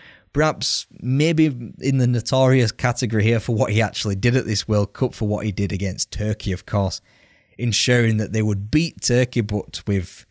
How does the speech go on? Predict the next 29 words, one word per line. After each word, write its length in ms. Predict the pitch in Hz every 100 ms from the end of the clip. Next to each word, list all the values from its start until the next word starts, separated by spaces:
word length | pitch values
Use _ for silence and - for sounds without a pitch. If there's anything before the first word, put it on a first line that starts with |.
| _ _ _ -
a 60 |
team 500 | 110 - 113 104 95 - _ _
against 380 | 107 107 104 -
nine 460 | 123 131 127 113
men, 400 | 107 110 101 87
because 600 | - 92 95 87 92 - -
he 360 | - 85 - - _
clutched 400 | - 185 208 -
his 140 | 156 123
face 500 | - 117 110 95 -
when 160 | 98
the 80 | 98
ball 280 | 98 101 95
hit 300 | - 113 -
him 140 | 117
in 140 | 113 107
the 80 | 101
knee 260 | 98 98
when 160 | 92 90
he 60 |
was 100 | 90
kicked 320 | - - 101 -
the 100 | 98
ball. 380 | 98 92 90 _ _ _ _ _ _ _ _ _ _ _
One 260 | 123 156 151
of 60 |
the 80 | 131
most 680 | 120 120 110 - - - -
despicable 760 | 101 - - 156 - 123 117